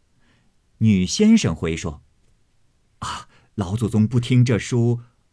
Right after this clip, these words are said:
或者弹一套曲子听听吧。”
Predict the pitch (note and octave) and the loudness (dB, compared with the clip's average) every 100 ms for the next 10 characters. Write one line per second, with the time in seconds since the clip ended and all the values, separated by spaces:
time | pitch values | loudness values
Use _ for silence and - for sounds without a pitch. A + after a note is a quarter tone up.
0 | _ - C#3+ F#2+ F#2+ E2 D#2+ D#2+ - _ | _ -4 -4 -2 -4 -2 -4 -6 -10 _
1 | _ - G#2 A2+ B2+ - D3 A#2+ G#2+ - | _ -10 -2 0 0 -2 -4 -4 -8 -8
2 | - - A#2+ F#2+ - D#2 - | -10 -2 -2 -2 -4 -8 -10